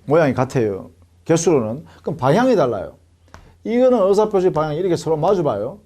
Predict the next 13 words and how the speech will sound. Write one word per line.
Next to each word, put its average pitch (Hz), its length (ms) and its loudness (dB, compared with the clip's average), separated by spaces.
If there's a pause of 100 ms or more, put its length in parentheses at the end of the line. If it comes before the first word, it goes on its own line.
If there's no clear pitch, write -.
(380)
이 190 100 -6
의사 196 280 4
표시 170 200 -2
한 143 160 -2
개와 123 340 -2
이 180 100 -2
의사 165 200 2
표시 147 220 -4
한 143 100 -4
개가 107 360 -4 (240)
서로 190 340 -2
마주보면서 139 1000 -2 (300)
서로 196 520 -2